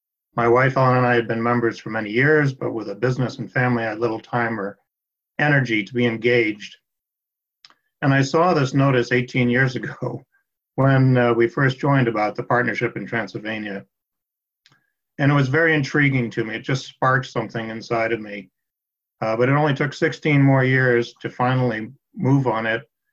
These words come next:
and realize that interest. And my daughter Anne and I went over in two thousand eighteen on that remarkable trip. Uh, and I was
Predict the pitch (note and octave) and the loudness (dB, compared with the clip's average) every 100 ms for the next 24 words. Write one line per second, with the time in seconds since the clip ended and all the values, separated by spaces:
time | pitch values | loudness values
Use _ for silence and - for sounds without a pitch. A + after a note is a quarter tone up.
0 | _ _ _ - A2 B2+ C#3 B2 A#2 G2 | _ _ _ -10 -2 0 2 2 0 -4
1 | A2+ A2 A#2+ C3+ F#2 G2 - - - A2+ | -6 -2 -2 -4 -6 -10 -12 -18 -12 -8
2 | G#2+ G#2+ A2 C3+ _ _ _ _ - G#2+ | -8 -10 -14 -20 _ _ _ _ -8 -6
3 | G#2+ A#2+ B2 A#2 - C3 B2+ A2+ A2+ A2 | -2 0 0 0 0 0 0 -2 -4 -6
4 | A2+ A#2 A2+ A2 G#2 A#2+ G#2 - A#2+ A#2+ | -4 -2 -2 -6 -8 -10 -12 -8 -4 -4
5 | G#2 G#2+ A2 B2+ C3 A#2+ A2 G#2 - _ | -6 -8 -8 -8 -8 -12 -12 -16 -20 _
6 | _ _ _ _ A#2 A#2 A2 A2+ A2+ A2+ | _ _ _ _ -4 -4 -4 -6 -4 -4
7 | A2 A2 G2 - D#3+ C3 - _ _ _ | -6 -10 -12 -6 -2 -2 -4 _ _ _
8 | _ _ _ _ _ - A2 A#2+ A#2+ - | _ _ _ _ _ -6 -2 0 0 -2
9 | - A#2+ A#2 A#2 A2 | -4 -2 0 0 -2